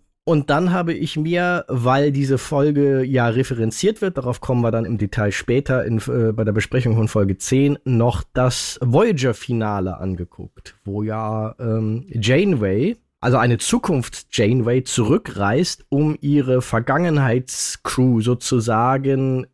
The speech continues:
früher aus dem Delta-Quadranten zurückzuholen, als es in ihrer Zeitlinie gelungen ist mit der Heimkehr,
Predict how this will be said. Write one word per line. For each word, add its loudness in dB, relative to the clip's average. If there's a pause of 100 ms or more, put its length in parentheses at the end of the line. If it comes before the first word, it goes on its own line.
früher 2
aus -2
dem 0
Delta-Quadranten -2
zurückzuholen, -2
als -2
es -2
in -2
ihrer 0
Zeitlinie 0
gelungen 4
ist -6
mit -2
der 0
Heimkehr, 0